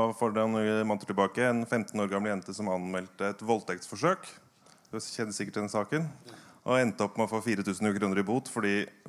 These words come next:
politiet så bilder av hun røyk-, at hun røykte hasj på telefonen sin.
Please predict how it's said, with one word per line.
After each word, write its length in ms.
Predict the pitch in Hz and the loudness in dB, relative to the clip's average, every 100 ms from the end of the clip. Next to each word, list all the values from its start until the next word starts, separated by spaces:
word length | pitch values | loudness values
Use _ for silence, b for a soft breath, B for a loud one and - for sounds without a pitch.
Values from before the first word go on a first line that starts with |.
| - | -8
politiet 560 | 104 101 101 92 98 | -8 -4 -2 0 -2
så 160 | - 101 95 | 0 0 0
bilder 380 | 101 90 87 | -2 -2 -4
av 80 | 90 | -2
hun 120 | 92 | 0
røyk-, 280 | 95 90 - | -2 -2 -8
at 100 | - | -6
hun 80 | 98 | -2
røykte 260 | 95 92 98 | -2 -2 -4
hasj 200 | 95 - - | -4 -4 -6
på 80 | 92 | -6
telefonen 360 | 92 92 87 | -4 -6 -4
sin. 180 | 95 95 | -2 -4